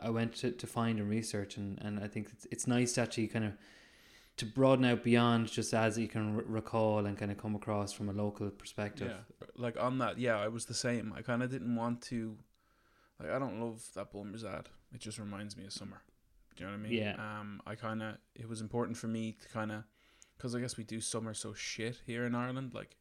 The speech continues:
Speaker 2: there's, there's countries where it's summer for six fucking months. So, like, they definitely have a better affinity with the sun and summer. Now, I know that we do relish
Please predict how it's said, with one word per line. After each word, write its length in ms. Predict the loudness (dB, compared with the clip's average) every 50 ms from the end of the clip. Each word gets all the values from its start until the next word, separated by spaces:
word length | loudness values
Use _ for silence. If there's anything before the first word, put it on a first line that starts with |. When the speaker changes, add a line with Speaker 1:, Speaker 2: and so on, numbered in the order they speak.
| _ _
Speaker 2:
there's, 220 | -14 -12 -12 -14
there's 200 | -14 -14 -14 -14
countries 480 | -14 _ -4 -4 -4 -4 -4 -8 -10 -10
where 140 | -10 -10 -10
it's 140 | -6 -6 -6
summer 220 | -6 -6 -8 -8
for 120 | -10 -12 -10
six 240 | -10 -10 -10 -14 -14
fucking 380 | -12 -12 -12 -10 -8 -8 -6
months. 320 | -6 -6 -6 -6 -10 -14 -14 _ _ _ _ _ _
So, 180 | _ -8 -6 -6
like, 300 | -4 -6 -6 -8 -10 -20 _
they 160 | -8 -8 -6
definitely 460 | -4 -6 -6 -6 -8 -10 -8 -8 -8 -6
have 180 | -8 -8 -10
a 40 | -8
better 300 | -8 -6 -6 -4 -4 -6
affinity 460 | -8 -6 -6 -4 -4 -4 -4 -6 -6
with 240 | -6 -6 -6 -8 -8 -12 -20 _ _ _ _
the 220 | -4 0 0 0
sun 520 | 0 0 2 2 2 2 0 -2 -8 -12 -16 _ _ _ _ -20 -20 -8 -4
and 200 | -4 -2 -2 -2
summer. 440 | 0 0 0 0 0 -2 -6 -8 -4
Now, 160 | 0 0 2
I 80 | 2 2
know 140 | 2 2 2
that 240 | 2 0 -2 -4
we 100 | -6 -6
do 220 | -2 0 2 2 2
relish 600 | 2 2 2 4 6 6 4 2 0 -6 -8